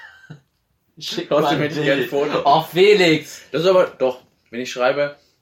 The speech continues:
Speaker 2: die muss ja schon zuverlässig sein. Ich sch-, suche einen aufgeschlossenen, zuverlässigen, ähm, Mitbewohner.
Speaker 1: Ja, da kannst du doch nicht sagen, "Schick mal ein Bild."
Speaker 2: Nein, nein, ich hab geschrieben, "Gerne kannst du auch noch etwas über dich erzählen und ein Bild schicken."
Speaker 1: Ach so, ja, okay, das ist
Speaker 2: Es
Speaker 1: was
Speaker 2: war,
Speaker 1: anderes.
Speaker 2: es war nicht so,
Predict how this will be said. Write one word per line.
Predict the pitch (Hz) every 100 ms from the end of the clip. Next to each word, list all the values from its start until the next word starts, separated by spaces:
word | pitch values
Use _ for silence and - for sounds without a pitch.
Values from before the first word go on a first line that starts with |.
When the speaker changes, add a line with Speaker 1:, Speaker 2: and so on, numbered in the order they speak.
| _
Speaker 2:
die | 117
muss | 127
ja | 131
schon | 123 110
zuverlässig | 110 104 92 90
sein. | 90 87
Ich | -
sch-, | 120 101
suche | 110
einen | 113
aufgeschlossenen, | 67 - - - 117 117 107
zuverlässigen, | 110 107 101 98 95 95 - _ _ _ _ _ _ _ _ _
ähm, | 107 107 104 98 _ _ -
Mitbewohner. | 113 98 82 87 82 -
Speaker 1:
Ja, | 139
da | 143
kannst | 170 160
du | 160
doch |
nicht | 156
sagen, | 139 143 147
"Schick | - 190
mal | 151 131
ein | 131
Bild." | 151 156 120 110 _
Speaker 2:
Nein, | - 131
nein, | 135
ich | 123
hab |
geschrieben, | 127 135 123
"Gerne | 123 139
kannst | 139 127
du |
auch | 120
noch | 110 -
etwas | 104 98
über | 95
dich | 113
erzählen | 143 - 160
und | 156
ein | 151 147
Bild | 156
schicken." | - 87 85 _
Speaker 1:
Ach | 110 -
so, | - 151 135
ja, | 123 117
okay, | 123 123
das | 113 113
ist | 120
Speaker 2:
Es | 117
Speaker 1:
was |
Speaker 2:
war, | 123 120
Speaker 1:
anderes. | 117 98
Speaker 2:
es |
war | 110 110
nicht | 120 -
so, | 127 117